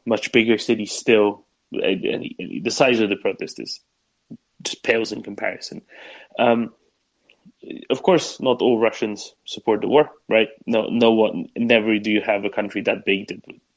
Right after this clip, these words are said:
have, be unanimous in anything, right? However,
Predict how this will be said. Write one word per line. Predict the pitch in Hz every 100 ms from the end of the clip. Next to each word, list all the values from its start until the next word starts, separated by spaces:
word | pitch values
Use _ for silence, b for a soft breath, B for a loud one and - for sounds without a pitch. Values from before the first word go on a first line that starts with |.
| - -
have, | - - - -
be |
unanimous | 107 98 104 98 98 113
in |
anything, | 160 143 - 92 87 -
right? | 104 95 B B B B B
However, | - 120 123 113 107 101